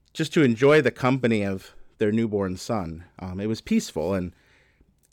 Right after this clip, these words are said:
ever since then, I think Christmas Day has been my favorite service of the year, even though there have been times here in New Hampshire when we have blizzard conditions and only a handful of people show up.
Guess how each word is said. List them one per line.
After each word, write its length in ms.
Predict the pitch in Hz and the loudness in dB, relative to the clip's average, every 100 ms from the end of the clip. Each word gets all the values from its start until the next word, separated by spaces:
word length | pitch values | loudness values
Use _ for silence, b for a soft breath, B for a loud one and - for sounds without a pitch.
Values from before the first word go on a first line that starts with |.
| _ - | _ 2
ever 200 | 175 190 | 6 6
since 280 | 165 175 - | 6 2 6
then, 160 | 135 | 6
I 80 | 120 | 6
think 180 | 123 95 | 2 2
Christmas 480 | 165 165 147 - - | 0 2 -2 -2 -10
Day 500 | - 101 135 139 113 | -16 2 6 6 6
has 160 | 117 | 2
been 160 | 110 113 | 2 2
my 140 | 104 | 2
favorite 420 | 104 123 120 110 | 2 2 2 2
service 640 | - 123 117 110 101 - - _ _ _ | 0 4 4 4 0 -4 -14 _ _ _
of 200 | 120 104 | -2 -2
the 100 | 101 | -2
year, 360 | 113 160 113 107 b b b | 2 4 4 2 b b b
even 220 | 170 190 165 | 4 4 6
though 100 | 151 | 6
there 120 | 135 | 6
have 160 | 143 131 | 6 4
been 140 | 120 | 2
times 400 | 123 135 123 117 | 4 4 4 2
here 180 | 131 123 | 2 4
in 80 | 117 | 4
New 100 | 113 | 4
Hampshire 460 | 127 117 - 110 | 2 2 0 2
when 400 | 107 107 104 104 - | 2 2 0 -4 -6
we 160 | 107 | -2
have 180 | 120 92 | 0 2
blizzard 300 | 120 131 110 | 2 4 2
conditions 440 | 113 104 104 127 113 | 0 0 0 0 0
and 100 | 110 | 2
only 200 | 110 101 | 0 0
a 40 | |
handful 400 | 110 113 110 101 | 0 -2 0 -4
of 80 | 98 | -2
people 260 | 123 110 95 | -4 -6 -8
show 260 | - 95 | -4 -4
up. 240 | 95 98 | -2 -6